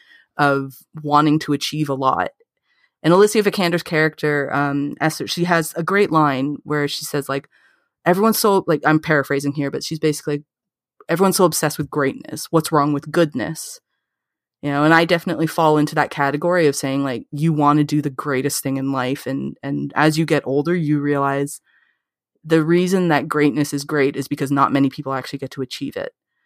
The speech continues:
And without spoiling The Green Knight, there does come a moment where he's just like, "Is this all there is?" And that hit me actually quite a bit. I was just like, "Yeah, is this all there is?" So when I was watching the movie Nine Days,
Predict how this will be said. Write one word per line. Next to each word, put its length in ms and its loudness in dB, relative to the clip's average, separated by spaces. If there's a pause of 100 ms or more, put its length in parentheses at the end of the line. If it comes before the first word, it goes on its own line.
(580)
And 520 2 (300)
without 340 2
spoiling 440 2
The 60 0
Green 260 2
Knight, 220 -2
there 120 4
does 200 4
come 140 -2
a 20 2
moment 240 2
where 60 -6
he's 200 -6
just 180 -8
like, 220 -4
"Is 180 -6
this 200 0
all 140 2
there 160 -2
is?" 440 -4 (800)
And 160 4
that 180 4
hit 200 0
me 180 2
actually 340 -8
quite 200 -4
a 40 -4
bit. 280 -8
I 40 -6
was 120 -6
just 120 -14
like, 140 -16
"Yeah, 120 -6
is 100 -10
this 160 -8
all 140 -2
there 160 -8
is?" 220 -6 (600)
So 180 4
when 120 4
I 80 6
was 120 0
watching 300 4
the 80 4
movie 220 0
Nine 300 2
Days, 420 -4